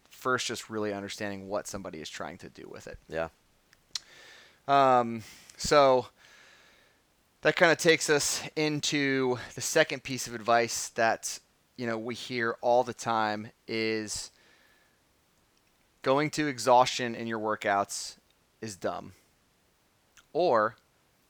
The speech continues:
Speaker 1: you have to go to exhaustion all the time in your workouts. Like, we're now in this area of fitness where, like, there's no more continuum. It's just opposite ends of it.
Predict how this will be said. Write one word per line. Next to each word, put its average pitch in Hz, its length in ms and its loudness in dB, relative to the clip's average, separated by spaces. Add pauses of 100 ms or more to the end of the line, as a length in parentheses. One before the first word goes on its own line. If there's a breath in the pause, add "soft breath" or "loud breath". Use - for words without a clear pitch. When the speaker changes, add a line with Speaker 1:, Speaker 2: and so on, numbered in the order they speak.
(140)
Speaker 1:
you 107 100 -8
have 101 120 -4
to - 100 -16
go 107 140 -2
to 104 60 -2
exhaustion 98 640 -4
all 117 180 0
the 113 60 -6
time 87 280 -12
in 92 60 -16
your - 120 -16
workouts. - 640 -14
Like, - 160 -18
we're 110 80 -8
now 117 300 4
in 117 120 -6
this - 380 -8 (440 soft breath)
area 123 400 4
of 113 80 -4
fitness 120 520 -6
where, 110 160 -2
like, 104 400 -2 (360)
there's 107 360 -4
no 120 200 2
more 123 240 -2
continuum. 139 680 -10 (380)
It's - 160 -8
just 113 320 -4 (120)
opposite - 460 -6
ends 92 240 -16
of - 140 -14
it. - 100 -18